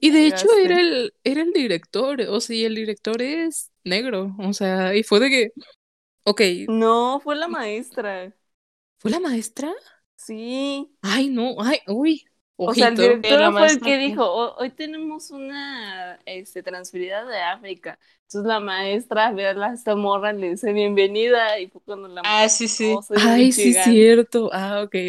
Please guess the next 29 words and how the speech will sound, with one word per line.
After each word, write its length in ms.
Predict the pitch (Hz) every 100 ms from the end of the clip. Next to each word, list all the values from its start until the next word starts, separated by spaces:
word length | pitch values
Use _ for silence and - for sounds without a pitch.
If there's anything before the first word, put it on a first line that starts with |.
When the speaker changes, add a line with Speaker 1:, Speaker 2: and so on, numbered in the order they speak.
| 180
Speaker 1:
ok, 60 | 170 170 -
sí, 100 | 214
Speaker 2:
Y 40 |
Speaker 1:
sí, 140 | 202 180
Speaker 2:
después 140 | 202
Speaker 1:
sí. 20 |
Speaker 2:
ya 120 | 220
Speaker 1:
Ay, 0 |
Speaker 2:
ve 160 | 220 170
Speaker 1:
verga. 60 | 180
Speaker 2:
que, 500 | 214 214 214 202 -
que 160 | 202 208
es 180 | 247
Katie 460 | - 196 196 202 202
la 200 | 185 170
que, 560 | _ 165 170 165 165 165
la 220 | 175 175
que 200 | 170 170
es 100 | 165
de 120 | 180 175
África. 580 | 175 190 170 165 151 _ _ _ _ _ _ -
Speaker 1:
Ver-, 600 | 175 196 185 202 208 -
ay, 180 | 185 196
no, 360 | 190 196 196 202
todo 240 | 214 196
mal 180 | 226 214
ahí. 260 | 214 190 190 - - - - - - _ _ _ _ _ _ _
Speaker 2:
Todo 220 | 214 226
mal. 260 | 240 -